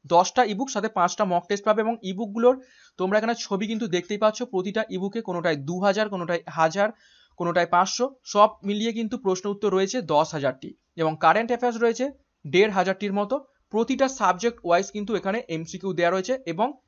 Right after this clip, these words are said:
শুধু সাবজেক্ট ওয়াইজ নয়, চ্যাপ্টার ওয়াইজ এমসিকিউ কিন্তু দেওয়া রয়েছে। এখন অফার চলছে, অরিজিনাল মূল্য ফোর নাইনটি নাইন, কিন্তু অফারে তোমাদের জন্য এটাকে দেওয়া হচ্ছে শুধুমাত্র ফোর,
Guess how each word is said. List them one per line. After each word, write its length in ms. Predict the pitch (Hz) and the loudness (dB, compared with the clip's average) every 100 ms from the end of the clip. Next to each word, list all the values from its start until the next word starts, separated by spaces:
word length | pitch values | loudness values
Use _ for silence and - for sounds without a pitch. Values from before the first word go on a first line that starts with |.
| _ _ | _ _
শুধু 220 | - 170 | -14 -10
সাবজেক্ট 440 | 185 180 170 220 226 | 0 2 2 0 0
ওয়াইজ 200 | 233 226 | 0 -2
নয়, 100 | 285 | -6
চ্যাপ্টার 540 | - 185 180 - 226 | -2 0 0 0 -2
ওয়াইজ 420 | 208 202 269 - _ _ _ _ _ _ _ _ _ _ _ _ - | 2 0 0 -8 _ _ _ _ _ _ _ _ _ _ _ _ -10
এমসিকিউ 360 | 165 170 196 214 | -8 -6 -6 -6
কিন্তু 180 | 220 | -6
দেওয়া 200 | 165 139 | 0 2
রয়েছে। 320 | 131 127 - - _ _ - - - | 2 -2 -6 -14 _ _ -20 -20 2
এখন 400 | 170 196 269 294 - _ _ _ - - | 4 6 4 2 -10 _ _ _ -20 2
অফার 300 | 170 180 247 | 6 8 8
চলছে, 420 | 240 254 240 262 277 _ _ _ - | 8 6 6 4 0 _ _ _ 6
অরিজিনাল 380 | 165 208 233 233 | 6 6 2 2
মূল্য 420 | 233 233 254 254 _ _ | 0 2 2 0 _ _
ফোর 260 | - 208 233 | -4 0 2
নাইনটি 280 | 220 220 226 | 4 2 2
নাইন, 260 | 226 262 | -2 -2
কিন্তু 300 | 254 180 202 196 | -6 -6 -6 2
অফারে 400 | 165 - 226 240 | 2 4 2 2
তোমাদের 360 | 240 185 190 196 | 0 -2 0 -2
জন্য 180 | 202 | -4
এটাকে 300 | 196 190 190 | -4 -4 -4
দেওয়া 200 | 165 151 | 2 4
হচ্ছে 320 | 180 190 254 277 _ _ | 4 0 -4 -6 _ _
শুধুমাত্র 480 | - 220 233 240 247 | -12 -6 -2 -2 -4
ফোর, 420 | 254 202 220 233 | -6 -4 -4 -4